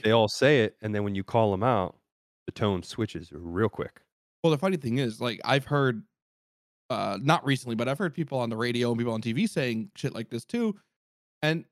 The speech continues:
Speaker 2: the question he was asked is, "So what do you do when you're not on T V? What do you, what, when you aren't playing, what were you doing?" "Oh, I wasn't gaming." "Well, what were you doing?" "I was golfing."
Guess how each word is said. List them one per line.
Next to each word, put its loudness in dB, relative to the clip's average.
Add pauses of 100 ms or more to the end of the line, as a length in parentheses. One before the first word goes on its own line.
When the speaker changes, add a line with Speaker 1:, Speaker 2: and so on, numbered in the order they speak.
Speaker 2:
the -2
question 2
he 2
was 4
asked 0
is, -4
"So 2
what 4
do 2
you 4
do 8
when 8
you're 6
not 6
on 4
T 2
V? 2
What 4
do 4
you, 2
what, 4
when 6
you 8
aren't 0
playing, 2
what 6
were 2
you 4
doing?" 2 (680)
"Oh, 4
I 6
wasn't 4
gaming." 0
"Well, 4
what 6
were 6
you 8
doing?" 4
"I 0
was 0
golfing." 0